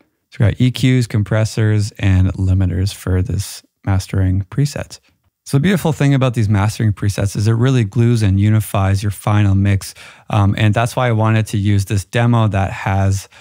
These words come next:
uh, a voiceover and music. So music is behind the voiceover. This is a fairly typical and standard formula for podcasts.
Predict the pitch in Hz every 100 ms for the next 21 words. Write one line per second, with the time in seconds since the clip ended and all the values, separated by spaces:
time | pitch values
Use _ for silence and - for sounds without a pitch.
0 | - _ 107 95 95 104 98 123 117 -
1 | 110 104 104 - 101 107 101 98 107 139
2 | 147 - 120 113 113 110 98 95 104 110
3 | 113 104 104 123 131 127 123 127 120 -
4 | - _ _ 117 113 110 147 147 139 -
5 | 123 - - 107 101 - 98 101 98 98
6 | - 117 120 123 113 104 95 - 123 131
7 | 156 170 - -